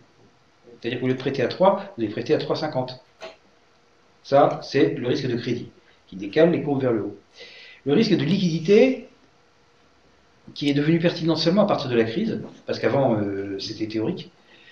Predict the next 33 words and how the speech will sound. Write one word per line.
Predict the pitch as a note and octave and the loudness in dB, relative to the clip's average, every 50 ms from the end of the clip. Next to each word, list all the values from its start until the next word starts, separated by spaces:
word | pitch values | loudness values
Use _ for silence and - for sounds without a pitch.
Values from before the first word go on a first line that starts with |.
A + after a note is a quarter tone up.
| - - - - _ _ _ _ _ | -20 -20 -20 -20 _ _ _ _ _
c'est | - - - E3 E3+ F#3+ - - - - - - - - _ _ _ _ - | -10 -2 8 8 8 8 8 2 -4 -8 -12 -12 -14 -14 _ _ _ _ -4
le | D3+ D3+ D#3 | 2 2 4
risque | - G#3 A3+ - - - B2+ - | 4 4 0 0 -2 -6 -8 -4
que | C3+ | -2
vous | C3 B2 B2 B2+ C3 D3+ | -2 0 0 0 4 4
ayez | F3 F3+ D#3+ D#3+ | 6 6 6 4
prêté | - G#3 G3+ G#3 F#3+ | 2 0 2 2 2
de | - C#3+ | 2 2
l'argent, | D3 C3+ B2+ B2+ C3+ F#3+ A3+ | 2 2 2 2 0 0 0
puis | - - - | 0 -2 2
qu'à | - D#3+ G#3+ | 4 6 8
un | A3+ | 8
moment, | A#3 A3+ G3 F3+ D#3 - - - - - | 8 6 6 4 2 0 -2 -6 -8 -4
alors | C#3+ - - - - | 0 0 0 2 2
que | E3+ | 2
le | D#3 D3 C#3 | 2 2 0
prêt | - - F3 D#3 | 4 4 4 4
n'est | C3 - | 4 2
pas | - C3+ C3 B2+ | 0 0 0 0
à | B2 | -2
échéance, | B2 A#2 B2 C3+ D#3 G#3 - - - - - | -2 -2 -2 -2 -2 -4 -4 -8 -14 -18 -12
vous | B2 B2+ B2+ C3 | -6 -4 -2 2
ayez | D3 C#3+ | 2 4
besoin | C#3 D#3 E3+ F#3 F#3 | 6 6 6 6 6
de | E3+ | 2
cet | D#3+ D3+ D3+ | 0 0 0
argent, | C#3+ B2+ B2 A#2 A2+ - | 0 0 0 -2 -8 -10
mais | A#2+ A2 | -12 -8
que | - | -6
vous | A#2+ A#2+ | -6 -4
ne | B2 | -2
l'ayez | C#3 C#3 C3 B2 | -2 0 0 -2
plus. | A#2+ - B2 - - - | -2 -4 -10 -12 -16 -20